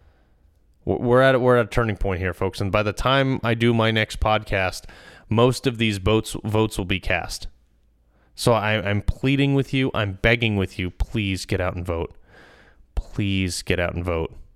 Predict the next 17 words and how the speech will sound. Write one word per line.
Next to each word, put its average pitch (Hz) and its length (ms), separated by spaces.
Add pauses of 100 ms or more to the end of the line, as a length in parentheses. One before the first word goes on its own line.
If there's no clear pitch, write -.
(380)
It 107 140
is 98 100
so - 460
important. 87 500 (880)
In 107 140
many 110 180
other 107 160
countries, 104 320
people 110 240
do 101 160
this 92 220
with 98 100
the 90 80
risk 98 280
to 107 60
their 90 140
life. 85 420